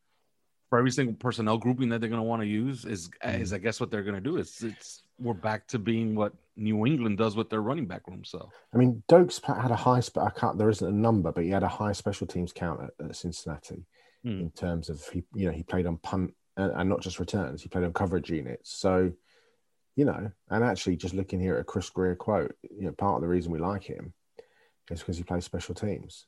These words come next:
Speaker 2: you know. So, I mean, he's gonna, he's gonna, um, there's a reason they, there's a reason they went after him.
Speaker 1: Yeah, he's
Speaker 2: Um,
Speaker 1: gonna get a long look.
Speaker 2: So we shall see.
Speaker 1: Yeah.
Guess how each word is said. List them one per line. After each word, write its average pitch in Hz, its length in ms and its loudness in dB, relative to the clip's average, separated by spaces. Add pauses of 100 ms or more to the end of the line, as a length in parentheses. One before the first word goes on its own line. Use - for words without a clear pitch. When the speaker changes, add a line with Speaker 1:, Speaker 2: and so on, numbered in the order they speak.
(120)
Speaker 2:
you 85 100 -6
know. - 160 -10
So, 78 460 -6 (1120)
I 87 40 -6
mean, 92 120 0
he's 98 120 -2
gonna, 98 340 0 (1300)
he's 104 160 -4
gonna, 117 280 2
um, 95 300 2 (1120)
there's 110 340 2
a 120 60 8
reason 117 340 10
they, 87 260 2 (140)
there's 101 140 4
a 107 60 6
reason 113 240 6
they 95 60 4
went 90 140 2
after 92 320 -2
him. - 180 -12 (460)
Speaker 1:
Yeah, 101 140 0
he's 123 140 0
Speaker 2:
Um, - 20 -10
Speaker 1:
gonna 127 120 0
get 104 100 2
a 92 60 0
long 92 200 -2
look. - 260 -10 (240)
Speaker 2:
So - 180 -8
we 87 120 -2
shall 90 140 -12
see. 76 280 -10 (720)
Speaker 1:
Yeah. 110 240 -4